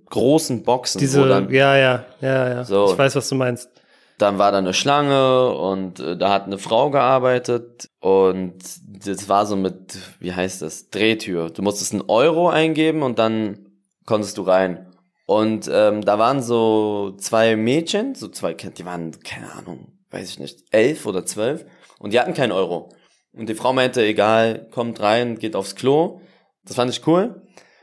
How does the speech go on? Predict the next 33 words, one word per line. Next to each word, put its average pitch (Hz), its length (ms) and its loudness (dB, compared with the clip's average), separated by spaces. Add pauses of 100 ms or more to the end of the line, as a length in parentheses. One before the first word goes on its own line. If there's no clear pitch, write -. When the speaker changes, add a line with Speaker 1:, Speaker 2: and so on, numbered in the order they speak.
(140)
Speaker 1:
Die 107 140 -6
hat 107 160 -2
dann 110 140 0
da 104 80 4
auch 98 140 2
immer 104 180 -2
sauber 135 380 2
gemacht 127 420 -2
und 101 280 -8
die 113 140 -8
hat 139 120 -10
mir 147 120 -4
irgendwie 139 200 -2
leid 139 180 2
getan, 92 380 -4 (260)
weil 98 180 0
man 113 140 0
merkt, 120 140 -2
man, 110 180 -2
sie 101 220 -10
alle 117 240 0
waren 110 180 0
schwimmen 135 460 -2
oder 113 160 2
weiß 123 200 2
ich 123 60 -12
nicht 123 140 -10
was 123 160 -2
und 107 80 -8
sie 107 120 -2
hat 104 140 -4
da 98 220 0 (440)
die 101 240 -16